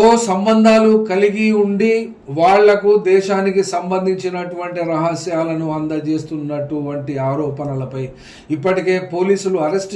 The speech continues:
చేశారు ఆవిడ్ని. మరి ఇలాంటివి డబ్బు కోసం, వ్యూస్ కోసం, సబ్స్క్రైబర్స్ కోసం ఎంతవరకు పోతారు అనబడేటువంటి విషయాన్ని కూడా మనము గమనంలోకి తీసుకోవాలని చెప్పి సూచిస్తున్నాము. ఈ యొక్క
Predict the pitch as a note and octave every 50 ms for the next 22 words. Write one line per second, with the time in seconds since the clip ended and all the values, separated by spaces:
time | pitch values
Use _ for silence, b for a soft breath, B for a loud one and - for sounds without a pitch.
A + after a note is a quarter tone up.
0 | - - F#3 F3+ - - F3 E3+ E3+ F3+ F#3 - D3 D#3+ E3+ F3+ F3+ F3+ F3+ F#3+
1 | G#3 G#3+ A3 A3 - B B B B B B B B B C#3+ F3 G3 G3+ G#3 G#3+
2 | G#3 G#3 - E3+ F3+ F#3 G3+ A3 G#3+ A3 A3+ G#3+ A3 A3 A3 A3 A3 A3+ A3+ A3
3 | G#3+ - - - - - - C3 D3+ D#3+ E3+ F3 F#3+ G3+ G3+ G3 G#3 G#3 G3+ G3+
4 | G3+ G3+ G3+ G3+ G3+ D#3+ E3 F3+ G3 G#3+ A#3 A3+ - - G3+ F#3+ F#3 F#3 F3+ F#3
5 | F3+ F#3+ F#3 - E3+ D#3+ - - - - G3+ G3 F#3+ F#3+ F3+ F3 - - F3+ E3+
6 | - - E3 D#3 D#3 - - - D#3 D3 C#3+ C#3+ E3+ D#3+ D3+ D#3 E3+ F#3 F3+ D#3+
7 | D#3 - D#3+ D#3+ D#3 D3+ D#3 D#3 D3 D3+ D3 D3 D3 D3 C#3+ C#3 C#3 C3+ C3+ C3+
8 | C3 C3+ - C#3 B2+ B2+ B2 B2+ B2 - D3 C#3 C3+ C3+ C3 B2+ - B2+ A#2 A#2
9 | A2+ A2 B B B B B B - - C3+ D3 D3 C#3+ C#3 C#3 C3+ C3+ C#3 C#3+
10 | C#3 D3+ D#3 D#3+ D#3 D#3+ D#3 D3+ C#3+ C3+ - - C#3+ C3 - - C#3 C3 C3+ C3
11 | B2 - A#2+ A2 - B2+ A2+ - C3+ C3 C3+ D3+ D3 - - D#3+ D#3 D#3 D#3 E3
12 | E3+ E3 B B B B B - F3+ G3 F#3+ F#3+ F#3+ F3+